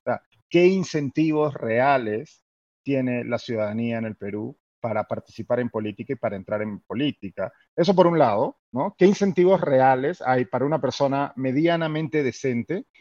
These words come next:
y que tenga, eh, en el horizonte y en sus intenciones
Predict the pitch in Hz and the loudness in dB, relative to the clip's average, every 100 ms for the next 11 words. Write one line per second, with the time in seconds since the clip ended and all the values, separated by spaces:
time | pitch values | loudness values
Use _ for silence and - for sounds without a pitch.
0 | _ 127 127 - 143 139 143 143 - _ | _ -8 -4 -2 -2 2 2 2 -2 _
1 | _ - 123 117 117 - 131 131 127 120 | _ -6 -2 0 -2 -2 -4 -2 -2 -2
2 | - 147 143 147 143 139 131 - 135 120 | 0 2 2 0 0 0 -2 -2 -2 -4
3 | 123 113 120 117 113 110 156 151 139 135 | -6 -6 -6 -4 -6 -4 2 2 2 0
4 | 135 - | -4 -8